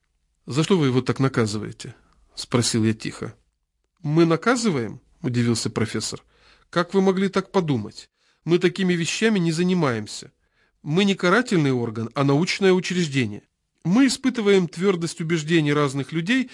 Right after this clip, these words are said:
и экспериментальным путём доказали, что коммунисты, вроде этого юноши, проявляют недоступную другим стойкость и волю. Он от своих убеждений не отказался,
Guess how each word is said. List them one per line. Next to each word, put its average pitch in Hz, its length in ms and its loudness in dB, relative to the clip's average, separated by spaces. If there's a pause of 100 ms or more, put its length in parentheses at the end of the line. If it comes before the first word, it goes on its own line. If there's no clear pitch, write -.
(200)
и 185 140 0
экспериментальным 185 840 0
путём 139 440 -2
доказали, 156 500 0
что - 240 -6
коммунисты, 160 640 0 (200)
вроде 151 360 2
этого 147 260 0
юноши, 226 460 0 (300)
проявляют 233 500 2
недоступную 196 680 0
другим 147 340 0
стойкость 165 640 0
и 175 80 0
волю. 123 360 -2 (380)
Он 285 160 4
от 254 140 2
своих 143 260 0
убеждений 127 480 -2
не 151 160 2
отказался, 165 800 0